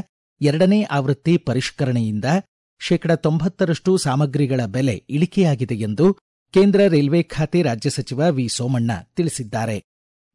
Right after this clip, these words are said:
ದೇಶದ ಬಡವರು ಹಾಗೂ ಮಧ್ಯಮ ವರ್ಗದವರ ಜೀವನ ಮಟ್ಟವನ್ನು ಜಿ ಎಸ್ ಟಿ ಕರ ಇಳಿಕೆ ಸುಧಾರಿಸಿದೆ, ಗಣನೀಯ ಉಳಿತಾಯಕ್ಕೂ ಕಾರಣವಾಗಿದೆ,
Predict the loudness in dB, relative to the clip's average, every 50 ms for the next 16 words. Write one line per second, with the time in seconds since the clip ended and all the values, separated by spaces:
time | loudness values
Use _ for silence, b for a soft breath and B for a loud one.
0 | 2 4 4 4 4 4 2 2 4 4 4 4 4 4 4 4 4 4 2 0
1 | 0 0 0 -2 -2 -4 -4 -2 0 2 4 4 2 2 0 -4 -4 -6 -6 -4
2 | -4 -4 -4 -6 -6 _ _ _ _ _ _ _ _ -12 -6 0 0 2 2 4
3 | 4 4 4 4 2 0 -2 -4 -2 0 0 0 0 0 -2 -2 -2 0 0 0
4 | 0 0 -2 -2 -2 -2 -2 -4 -4 -2 -2 -2 -4 -4 -6 -6 -6 -6 -6 -2
5 | -4 -4 -4 -4 _ -14 -12 -8 -8 -6 -4 -2 -2 -2 -2 -2 -6 -6 -10 -8
6 | -4 -2 0 0 0 -2 _ _ _ _ _ _ _ _ _ -8 -2 2 4 6
7 | 6 6 6 6 4 4 2 2 2 0 2 2 2 2 0 0 0 0 0 0
8 | 0 -2 -4 -2 0 2 2 2 2 0 -4 -4 -8 -8 -4 0 0 0 0